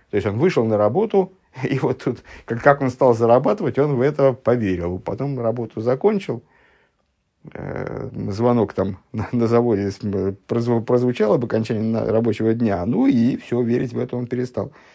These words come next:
Нордиимуна истомит бенавшей. Это ощущение принятости этого, воспринятость этого,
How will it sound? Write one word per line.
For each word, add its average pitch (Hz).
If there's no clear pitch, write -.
Нордиимуна 143
истомит 202
бенавшей. 165
Это 120
ощущение 151
принятости 131
этого, 87
воспринятость 113
этого, 95